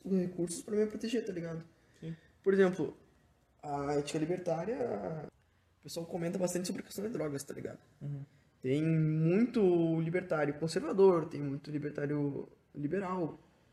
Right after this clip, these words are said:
Speaker 1: conservador, digamos, mais questão contra drogas e tal. Ah, por exemplo, eu sou conservador, eu não apoio o uso, não incentivo o uso, não
Speaker 2: Não.
Speaker 1: apoiaria o uso da minha família, o pessoal que eu conheço, desincentivaria.
Speaker 2: Sim.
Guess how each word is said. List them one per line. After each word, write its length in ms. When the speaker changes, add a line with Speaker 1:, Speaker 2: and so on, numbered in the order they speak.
Speaker 1:
conservador, 680
digamos, 400
mais 220
questão 380
contra 300
drogas 360
e 60
tal. 220
Ah, 340
por 100
exemplo, 380
eu 160
sou 520
conservador, 680
eu 300
não 440
apoio 300
o 60
uso, 140
não 120
incentivo 420
o 140
uso, 200
não 680
Speaker 2:
Não. 100
Speaker 1:
apoiaria 360
o 60
uso 160
da 80
minha 140
família, 560
o 40
pessoal 260
que 60
eu 40
conheço, 560
desincentivaria. 920
Speaker 2:
Sim. 140